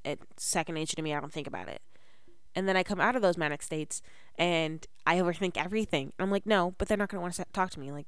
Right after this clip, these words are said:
da, da, da, this or that." And it's just not true 'cause you ha-, I have that skill. It's natural and it's in me and it's innate and I can do it. And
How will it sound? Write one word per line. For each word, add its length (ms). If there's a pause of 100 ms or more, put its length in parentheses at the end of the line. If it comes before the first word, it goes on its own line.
da, 100
da, 120
da, 240 (320)
this 240
or 80
that." 260 (460)
And 360
it's 200
just 160
not 220
true 400
'cause 220
you 80
ha-, 260
I 140
have 360
that 280
skill. 440 (800)
It's 300
natural 720
and 160
it's 340
in 240
me 240
and 100
it's 120
innate 460
and 180
I 120
can 200
do 160
it. 240 (440)
And 420